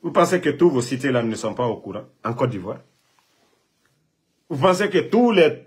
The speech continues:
tout ce que vous prenez en Guinée là pour envoyer, vous pensez que nous, on n'est pas au courant ? <laughs> Je dis, vous allez être des gros perdants demain. Inch'Allah, vous allez être des gros perdants. Vous faites du bien,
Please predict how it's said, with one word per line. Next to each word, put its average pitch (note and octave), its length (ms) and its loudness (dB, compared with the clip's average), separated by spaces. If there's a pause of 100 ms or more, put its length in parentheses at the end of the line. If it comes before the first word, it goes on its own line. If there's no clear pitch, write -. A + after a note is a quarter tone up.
tout B3 140 2
ce - 100 -6
que G3+ 60 2
vous D3+ 180 2
prenez D3+ 260 0
en C#3+ 140 0
Guinée B2+ 240 -2
là A#2 120 -2
pour A#2 140 -6
envoyer, A#2+ 280 -2
vous A2+ 160 -14
pensez D3 320 0
que C#3+ 80 -4
nous, B2+ 180 0
on C#3+ 200 0
n'est A2 120 -4
pas C3 140 -4
au A#2+ 120 -2
courant ? A2+ 320 -10
<laughs> - 60 -20 (1700)
Je A2+ 100 -6
dis, B2+ 160 -2
vous A2 180 -6
allez A2 180 -2
être A2 160 -8
des F#2+ 140 -8
gros G#2+ 240 -8
perdants F#2 380 -8
demain. F2 360 -12
Inch'Allah, F#2+ 520 -8
vous F2 200 -14
allez G2 140 -8
être - 180 -12
des F#2 120 -12
gros A#2 400 -8
perdants. F2 400 -12 (1600)
Vous B2 120 -8
faites C#3 240 -2
du A2+ 100 -6
bien, A2 320 -8